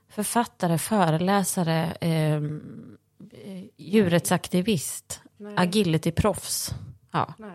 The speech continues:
Speaker 1: alla saker. Man vill ju gärna ha en titel, en tung titel.
Speaker 2: Och det här måste jag ju gå hem och ta reda på.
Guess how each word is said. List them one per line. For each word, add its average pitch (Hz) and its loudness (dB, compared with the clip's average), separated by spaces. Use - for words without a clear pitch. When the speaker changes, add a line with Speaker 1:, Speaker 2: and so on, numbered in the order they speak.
Speaker 1:
alla 165 2
saker. - -4
Man 190 6
vill 202 6
ju 214 4
gärna 190 6
ha 190 2
en 170 2
titel, 151 -6
en 165 2
tung 175 0
titel. - -6
Speaker 2:
Och 202 -16
det 214 2
här 190 4
måste 196 -4
jag 185 2
ju 165 0
gå 185 -4
hem 170 -4
och 165 -4
ta 180 -2
reda 156 -2
på. 208 -4